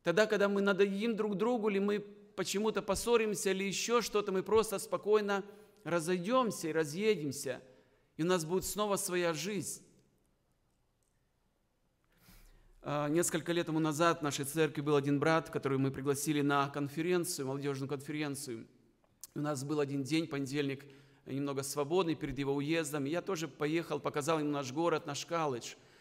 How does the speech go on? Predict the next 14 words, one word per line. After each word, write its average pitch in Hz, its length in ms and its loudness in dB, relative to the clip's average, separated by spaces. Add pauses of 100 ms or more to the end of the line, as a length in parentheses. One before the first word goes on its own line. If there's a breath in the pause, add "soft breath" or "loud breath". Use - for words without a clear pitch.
(340 loud breath)
И, 139 480 -2 (240)
м, 131 220 -10
он 160 160 -2
говорит, 160 320 -2
что: - 180 -8
"Я 151 140 0
тоже 190 380 2
живу 151 380 -2
в 135 160 -10
городе, 156 460 0
где 139 220 -4
есть 160 380 -2
поменьше, 196 460 -2
конечно, 143 560 -4